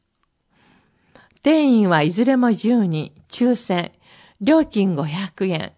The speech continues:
申し込み締め切りは十一月二十日火曜必着のこと。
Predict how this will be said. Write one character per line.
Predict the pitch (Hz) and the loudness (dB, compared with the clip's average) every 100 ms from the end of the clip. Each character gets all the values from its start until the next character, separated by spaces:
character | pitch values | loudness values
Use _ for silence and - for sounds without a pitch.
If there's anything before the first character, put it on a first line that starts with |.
| _ _ - _ - | _ _ -20 _ -2
申 | 320 | 0
し | 311 - | 0 0
込 | 277 | 0
み | 240 | 0
締 | 233 | 0
め | 220 254 | -2 -2
切 | 254 247 | -2 -2
り | 240 | 0
は | 233 220 - - - 185 | 2 0 -6 -20 -20 -6
十 | 202 294 | 0 2
一 | 302 - 254 | 0 0 -2
月 | 247 240 214 | 0 -2 -6
二 | 170 214 | -4 -6
十 | - | -8
日 | - 160 | -8 -8
火 | - 214 | -2 0
曜 | 208 165 | 2 0
必 | 160 - - | -2 -8 -8
着 | - 254 - | -8 -8 -6
の | 175 143 | -8 -8
こ | 127 | -14
と。 | 127 - | -12 -12